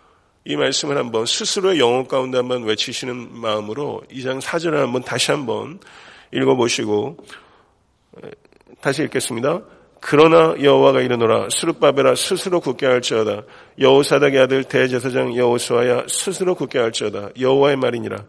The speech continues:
이 땅 모든 백성아, 스스로 굳게 하여 일할지어다. 내가 너희와 함께하노라. 만군의 여호와의 말이니라." 아멘. 오라는 이 말씀 붙잡을 말씀 아닙니까?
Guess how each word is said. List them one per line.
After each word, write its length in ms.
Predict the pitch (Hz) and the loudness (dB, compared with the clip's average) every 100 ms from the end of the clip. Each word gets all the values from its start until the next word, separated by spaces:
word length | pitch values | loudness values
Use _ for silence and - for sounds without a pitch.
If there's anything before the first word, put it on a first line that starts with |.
| - - - - | -20 -20 -20 -10
이 100 | 135 | -6
땅 340 | 135 147 147 135 | 2 2 2 0
모든 380 | 143 147 156 156 | 2 4 2 2
백성아, 580 | 139 - 123 113 110 | 0 0 0 0 -4
스스로 520 | - - - 175 185 175 | -6 -6 -4 -2 0 0
굳게 260 | 135 - | -2 0
하여 460 | 131 123 127 127 - - | 2 4 2 2 -2 -8
일할지어다. 600 | 143 160 - - 120 107 | 0 2 2 0 0 0
내가 260 | 113 120 127 | 2 4 4
너희와 300 | 120 120 117 | 2 0 -2
함께하노라. 800 | - 208 214 - 160 110 95 - | -6 -10 -8 -4 -4 -4 -10 -12
만군의 640 | 107 104 180 214 202 196 | -10 -8 -8 -6 -2 0
여호와의 300 | 151 147 143 | 0 -2 -4
말이니라." 380 | 135 123 110 104 - _ _ _ _ _ _ _ _ _ | -6 -10 -14 -20 -20 _ _ _ _ _ _ _ _ _
아멘. 380 | - 117 139 110 - - _ _ _ _ _ _ _ _ | -6 2 2 2 -4 -20 _ _ _ _ _ _ _ _
오라는 320 | - 151 156 | -2 0 0
이 80 | 147 | 0
말씀 340 | 139 123 - 135 | 0 0 -2 -8
붙잡을 640 | 113 - 123 123 123 95 | -8 -4 -4 -4 -10 -12
말씀 360 | 123 110 - 123 | -12 -12 -10 -10
아닙니까? 500 | 107 98 95 110 | -12 -14 -18 -18